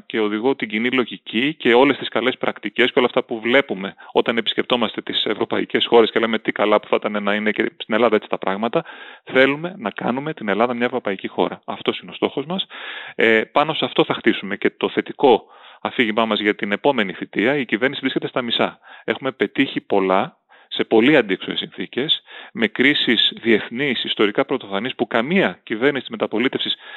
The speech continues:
δεν κλήθηκε να αντιμετωπίσει. Τα καταφέραμε.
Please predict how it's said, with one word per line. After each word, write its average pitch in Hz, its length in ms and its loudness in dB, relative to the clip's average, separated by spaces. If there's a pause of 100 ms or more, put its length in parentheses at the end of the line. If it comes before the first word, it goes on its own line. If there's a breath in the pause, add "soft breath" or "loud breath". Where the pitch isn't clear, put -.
(120)
δεν 113 420 0 (100)
κλήθηκε 123 420 0
να 101 80 -4
αντιμετωπίσει. 95 800 -6 (460 loud breath)
Τα 123 120 2
καταφέραμε. 107 960 0